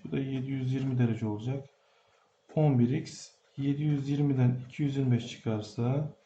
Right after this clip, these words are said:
On bir x ne yapar? Bir şeyler yapar. Beş yüz yirmi,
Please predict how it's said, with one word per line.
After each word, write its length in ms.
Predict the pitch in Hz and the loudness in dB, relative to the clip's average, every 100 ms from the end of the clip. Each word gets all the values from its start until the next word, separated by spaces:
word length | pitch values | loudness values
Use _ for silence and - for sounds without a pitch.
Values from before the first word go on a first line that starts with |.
| _ - - _ _ _ - | _ -20 -20 _ _ _ -6
On 240 | 147 139 | 0 2
bir 80 | 127 | 4
x 220 | 127 - | 2 2
ne 60 | 143 | 0
yapar? 640 | 139 127 - - - - - - - - - _ - _ _ _ _ _ - - _ - - - - - - - - - - - - - - - - | 0 0 -2 -4 -12 -18 -20 -20 -20 -20 -20 _ -20 _ _ _ _ _ -20 -20 _ -20 -20 -20 -18 -16 -16 -18 -18 -20 -20 -20 -20 -20 -20 -20 -14
Bir 60 | |
şeyler 220 | - 135 127 | -10 -6 -4
yapar. 640 | 117 110 - - - - - - - - - - - _ _ _ _ _ 101 101 98 _ _ _ _ _ _ _ | -6 -6 -8 -10 -10 -10 -14 -18 -20 -20 -20 -20 -20 _ _ _ _ _ -20 -20 -20 _ _ _ _ _ _ _
Beş 220 | 139 135 143 | 0 2 2
yüz 180 | 131 | 4
yirmi, 340 | 127 127 151 | 6 6 2